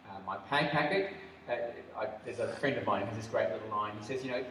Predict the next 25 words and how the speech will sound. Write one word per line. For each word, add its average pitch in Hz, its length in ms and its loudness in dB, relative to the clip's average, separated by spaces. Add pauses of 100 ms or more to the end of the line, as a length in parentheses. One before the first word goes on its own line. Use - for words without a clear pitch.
(120)
no 143 160 -4
matter 147 280 4
how 165 260 4
hard 170 460 2
you 165 160 -4
try, 107 280 4
there - 160 -4
just - 160 -6
always 190 200 -2
seems 160 240 -4
to 135 140 -10
be 143 80 0
a 139 40 4
little 147 140 -4
bit 139 140 -4
of 117 280 -6
month 123 320 0 (120)
left 120 180 -2
at - 140 -10
the 113 60 -10
end 110 240 -8
of 101 80 -12
the 104 80 -12 (100)
money." 101 180 -10 (840)
Um, 107 340 2